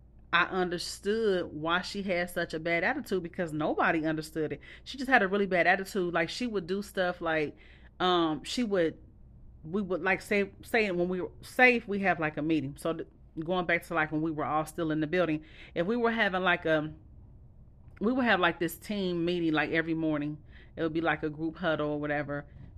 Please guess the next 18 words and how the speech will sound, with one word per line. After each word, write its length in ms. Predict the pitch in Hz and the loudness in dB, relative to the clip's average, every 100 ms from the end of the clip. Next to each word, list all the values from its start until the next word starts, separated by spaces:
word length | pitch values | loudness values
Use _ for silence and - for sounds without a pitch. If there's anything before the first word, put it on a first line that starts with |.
| - - | -10 0
And, 800 | 185 190 185 175 170 165 160 - - - - | 2 4 4 6 8 6 4 0 -12 -18 -12
honey, 480 | - - 233 220 214 | -10 -4 0 0 0
if 120 | 180 - | -2 -2
something 420 | 233 233 233 196 | 0 0 0 -2
was 140 | 180 | -2
said 360 | - 208 208 175 | 0 2 2 0
that 100 | 175 | -2
she 200 | - 202 | -2 -2
didn't 200 | 190 185 | -2 2
like, 180 | 196 196 | 2 2
she 200 | 240 220 | -2 -2
had 300 | 208 208 196 | 2 2 2
to 40 | |
be 140 | 180 | -2
the 100 | 190 | -2
one 540 | 170 175 196 202 202 190 | -2 -2 -2 -2 -2 -2
to 80 | 151 | -4
speak 420 | - - 202 | -4 -4 -4